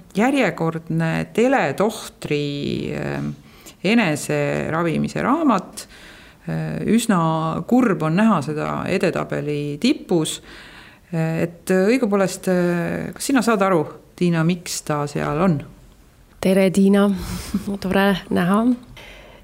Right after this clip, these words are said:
Speaker 2: Ehm, nüüd antud sarja Anthony Williami, äh, sulest vist on ilmunud nüüd juba kolm raamatut.
Speaker 1: Kolmas, jah.
Speaker 2: Et ma pean tõesti tunnistama, et ma ei ole, äh, tutvunud, millega tegemist on. Ma võin lihtsalt oletada,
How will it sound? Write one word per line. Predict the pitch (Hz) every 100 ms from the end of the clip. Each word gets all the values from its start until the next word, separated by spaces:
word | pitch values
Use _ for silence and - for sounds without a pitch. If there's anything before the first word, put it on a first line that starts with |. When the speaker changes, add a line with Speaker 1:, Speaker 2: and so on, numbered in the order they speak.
| - -
Speaker 2:
Ehm, | 208 202 202 196 202
nüüd | 208 220
antud | 254 320 214
sarja | - 254 254 180 180 180
Anthony | 180 196 196 185 180
Williami, | 185 180 180 175 175 170 170 175 - 185 - -
äh, | - 190 190 202
sulest | 175 - 208 196 180 - - - - - - 233 -
vist | - 190 190
on | 180
ilmunud | 175 180 175
nüüd | 180
juba | 170 170
kolm | 185 170
raamatut. | 165 180
Speaker 1:
Kolmas, | 190 156 -
jah. | 175 185 - - - - - - -
Speaker 2:
Et | 196
ma | 214
pean | 208 208
tõesti | 214 208
tunnistama, | 220 226 - 185 180
et | 180
ma | 185 185
ei | 185 180
ole, | 185 214 233
äh, | 233 - 202 202
tutvunud, | 202 185 - - 185 165
millega | 185 190 196 202
tegemist | 175 170 180 185 180 - -
on. | - - 196
Ma | 190 190
võin | 196 202
lihtsalt | 202 202 208
oletada, | 180 190 - - 165 -